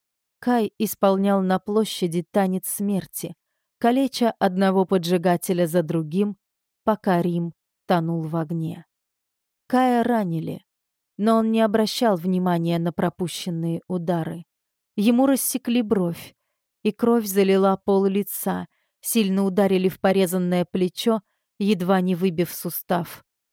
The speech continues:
Левая рука двигалась медленнее — но это не помешало Каю убить каждого,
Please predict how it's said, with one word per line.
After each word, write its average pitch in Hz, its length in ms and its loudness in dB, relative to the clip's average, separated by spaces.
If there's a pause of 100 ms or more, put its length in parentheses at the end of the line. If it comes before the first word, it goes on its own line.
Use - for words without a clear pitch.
(220)
Левая 240 380 4
рука 247 320 2
двигалась 208 600 0
медленнее — 175 800 -2 (420)
но 247 200 2
это 247 180 2
не 233 160 0
помешало 208 720 -2
Каю 170 420 -2
убить 180 460 -4
каждого, 208 600 -2